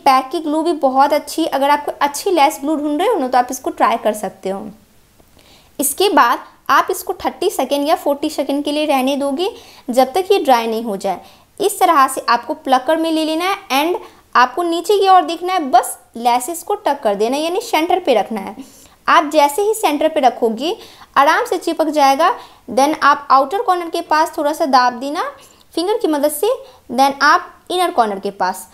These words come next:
इस तरह से प्लकर की मदद से यानी ट्वीज़र की मदद से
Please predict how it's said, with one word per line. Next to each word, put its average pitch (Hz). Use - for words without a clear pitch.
इस -
तरह 359
से 349
प्लकर 294
की 349
मदद 240
से 294
यानी 277
ट्वीज़र 294
की 381
मदद 214
से 370